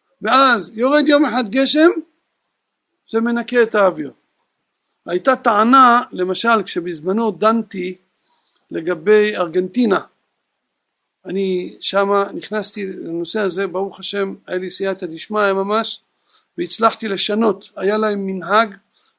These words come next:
לא להגיד, אה, ברך עלינו כל השנה. למה? הם טוענים, אצלם העונות הפוכות. הקיץ שלנו זה חורף שלהם, והחורף שלנו זה קיץ שלהם. ואז, אבל מה, יורד שם גשם כל השנה.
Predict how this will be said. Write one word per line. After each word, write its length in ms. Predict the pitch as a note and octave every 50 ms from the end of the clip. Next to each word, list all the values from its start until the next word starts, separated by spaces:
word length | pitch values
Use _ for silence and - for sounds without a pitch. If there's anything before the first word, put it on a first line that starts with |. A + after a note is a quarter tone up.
| _
לא 180 | F3+ G3 A3+ A3+
להגיד, 600 | A3+ A3+ A3 G3+ E3 E3+ G#3 G#3+ F#3 D#3+ D3+ E3+ - G3
אה, 480 | F3 F3 F3 F3 F3 E3+ E3+ E3 E3 D#3+ C#3+ - _ -
ברך 420 | D3 D3+ E3+ F3+ G3 G3+ G3 -
עלינו 300 | F#3 F#3+ G3+ G#3 G#3 G3
כל 180 | G3 G#3+ G#3 G3+
השנה. 280 | F3+ - F3 D#3+ C#3+ B2+ - _ _ _ _ _ _ _ _ _ _ _ _ _ _ _ -
למה? 420 | G3 A3 A3 G#3 G3 G3 A3 A3 A3 -
הם 180 | G3 F3 F3 F3
טוענים, 560 | - G3 F#3+ G3 G#3 A#3 B3+ A#3+ A3+ G3+ F#3+ -
אצלם 340 | - - - A3 A#3 A3+ G#3+
העונות 360 | G#3 F#3 F#3 G3+ A3 A3 A3
הפוכות. 600 | G#3 F#3 - F#3 - - G3 E3+ - _ _ - _ _ _ _ _ _ _ _ _ _ _ _ _ _ _ _ _
הקיץ 440 | - D#3+ - - A#3 A#3+ A3+ - -
שלנו 380 | - G#3+ G#3 A3 A3+ A3+ G#3 F#3+
זה 120 | F3+ F#3+ -
חורף 260 | F3 G#3 A3 A3 G#3+
שלהם, 460 | - - A#3 A3+ A3+ A#3+ C4 A#3+ G#3+
והחורף 560 | G#3 G3+ G3+ F#3+ - - _ G#3 A#3 A3+ A3
שלנו 360 | - - A3 A3+ A#3 A#3+ A#3 G3+
זה 100 | G3 G3
קיץ 280 | - G#3 G3+ F3+ F3
שלהם. 300 | - F#3 E3+ E3+ D#3 C#3+ - _ _ _ _ _ _ _ _ _ _ _ _ _ _ _ _ _ _ _ _ _ _ _ _ _ _ _ _
ואז, 720 | - - - - A3 A#3+ B3+ B3 A#3+ A#3+ A3+ G#3+ - - _ -
אבל 200 | E3+ F3+ F#3+ F#3+
מה, 160 | G#3 A#3 B3+
יורד 240 | A#3 A3+ C4 C4+ C4+
שם 200 | C4 B3+ A#3 A3+
גשם 360 | G3 A3 C4 - - A#3 G#3+
כל 220 | - - A3+ G#3+
השנה. 300 | G3 - - F#3 D#3 C#3